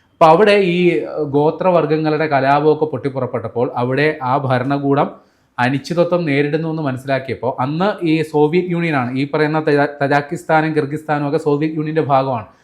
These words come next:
അഫ്ഗാനിസ്ഥാൻ്റെ അതിർത്തിയിലുള്ള രാജ്യങ്ങൾ. അവർ ഞങ്ങളുടെ അതിർത്തിയിൽ ഒരു കമ്മ്യൂണിസ്റ്റ് രാജ്യം തുടരണം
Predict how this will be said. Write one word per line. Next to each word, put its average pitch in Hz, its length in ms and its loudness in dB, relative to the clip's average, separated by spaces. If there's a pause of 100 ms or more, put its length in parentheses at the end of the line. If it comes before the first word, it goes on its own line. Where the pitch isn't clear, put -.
(140)
അഫ്ഗാനിസ്ഥാൻ്റെ 156 640 0
അതിർത്തിയിലുള്ള 156 640 2
രാജ്യങ്ങൾ. 117 500 -2 (520)
അവർ 196 360 4 (160)
ഞങ്ങളുടെ 165 460 2
അതിർത്തിയിൽ 175 720 2
ഒരു 151 220 2
കമ്മ്യൂണിസ്റ്റ് 147 520 -4
രാജ്യം 139 320 0 (100)
തുടരണം 139 440 -2